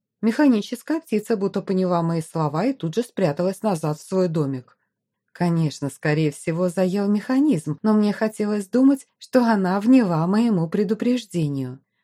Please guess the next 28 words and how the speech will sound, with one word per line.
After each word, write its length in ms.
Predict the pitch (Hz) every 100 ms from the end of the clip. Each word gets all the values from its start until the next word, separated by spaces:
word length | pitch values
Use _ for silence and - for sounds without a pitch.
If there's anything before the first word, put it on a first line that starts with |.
| _ _ _
"Ну, 320 | 233 320 294 -
раз 360 | 240 277 -
уже 180 | 180 175
встала 380 | 160 - 208 180
в 40 |
такую 380 | - 165 190 180
рань, — 320 | 185 214 202 -
решила 440 | 165 160 - 139
я, — 400 | 143 147 135 131 _
можно 340 | 254 349 311 269
попробовать 720 | 254 247 294 247 240 240 -
прибраться 540 | 240 226 226 220 - 208
на 160 | 202
кухне". 580 | - 156 - - 131 139 _ _ _ _ _
Для 280 | 190 247 349
этого 340 | 370 233 254
выискала 480 | 262 277 - 214 208
в 60 | -
своем 300 | 180 180 165
гардеробе 680 | 175 160 170 165 151 156 -
леггинсы 760 | 180 196 262 240 226 - 196 -
и 80 |
длинную 460 | 208 262 311 185 151
майку, 400 | 151 233 254 196
завязала 500 | 202 226 226 320 214
волосы 460 | 156 156 147 - 147
в 60 |
хвост 580 | - - 165 262 -